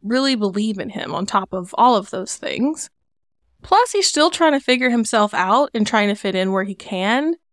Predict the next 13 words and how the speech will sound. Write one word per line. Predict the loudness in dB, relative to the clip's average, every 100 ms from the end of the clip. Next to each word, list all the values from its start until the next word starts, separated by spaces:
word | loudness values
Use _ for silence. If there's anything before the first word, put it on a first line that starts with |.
| _ _ _ -8
And | -2 0 0 -2
he | 2 4
might | 4 2 -4 -8
party, | 0 0 2 0 0 0 -4 -8 _ _ -2
like, | 0 0 -6 _ _ _ _ -4
a | 0
bit | 2
much, | 4 2 2 0 -2 -2 -6 -10 _
just | -2 -2
a | 2
bit. | 2 2 -6 _ _ _ _ _ _ _ _ -2
Then, | 2 4 4 4 2 0
then | -2 2 4 6 4 4 4 2